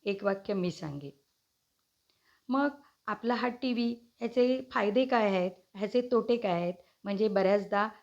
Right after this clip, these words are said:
दूरदर्शन, शाप की वरदान असा निबंध असायचा. तर असे काही विषय घेऊन आम्ही दोघंजणं बोलायचो आणि मग त्यावेळी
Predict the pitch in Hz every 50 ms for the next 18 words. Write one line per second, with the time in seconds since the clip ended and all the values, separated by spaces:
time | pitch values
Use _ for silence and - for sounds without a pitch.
0 | _ _ 180 190 214 220 220 202 208 208 208 208 - 208 208 220 - - 214 190
1 | 190 - - - 220 208 214 214 208 180 190 185 190 196 196 - - _ _ -
2 | 190 190 - 214 214 196 185 170 190 190 190 185 208 185 165 - - 165 156 151
3 | 156 _ 160 156 - _ _ - - - _ _ - 320 330 - - - 247 240
4 | - 330 320 320 285 254 233 247 262 240 233 - - 247 233 233 214 226 285 277
5 | 226 247 269 262 - - _ _ _ - 190 175 185 208 208 196 175 165 180 180
6 | 180 185 196 233 254 226 185 156 151 160 170 196 196 - - 151 151 - _ _
7 | _ - 220 226 247 269 285 - - - _ _ - 170 175 196 214 254 277 254
8 | 233 254